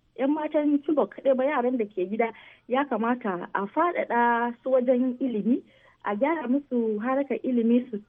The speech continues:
taso so that za su zama sun bunƙasa, sun wuce a inda ake yanzu. Sannan akwai issue na child abuse, kamar irin tallace-tallacen nan da ake sa yara mata. Akasari sai ki isko yara a aza musu talla,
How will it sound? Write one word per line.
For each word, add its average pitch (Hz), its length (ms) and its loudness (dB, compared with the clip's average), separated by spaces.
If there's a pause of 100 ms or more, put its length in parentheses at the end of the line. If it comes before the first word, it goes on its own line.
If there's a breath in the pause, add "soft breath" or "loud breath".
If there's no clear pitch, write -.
(120)
taso 277 280 -6
so 302 140 2
that 214 200 2 (480 loud breath)
za 269 240 0
su 233 80 -8
zama 247 380 0
sun 285 340 6
bunƙasa, 220 500 -2
sun 269 220 6
wuce 247 380 0 (300)
a 175 100 -4
inda 247 260 2
ake 226 300 -4
yanzu. 170 320 -4 (460 soft breath)
Sannan 269 340 0
akwai 311 340 0 (120)
issue 247 220 -4
na 233 140 0 (120)
child 240 280 2 (100)
abuse, 196 360 -4 (340)
kamar 208 240 0 (140)
irin 233 280 2
tallace-tallacen 196 800 0
nan 220 140 -2
da - 140 -6
ake 196 280 -8
sa 196 140 -2
yara 196 320 -4
mata. 208 260 -4
Akasari 285 540 -2
sai 311 180 0
ki - 180 -6
isko 262 320 0 (440 loud breath)
yara 262 260 2
a - 240 0
aza 247 200 0
musu 254 280 2
talla, 240 380 -2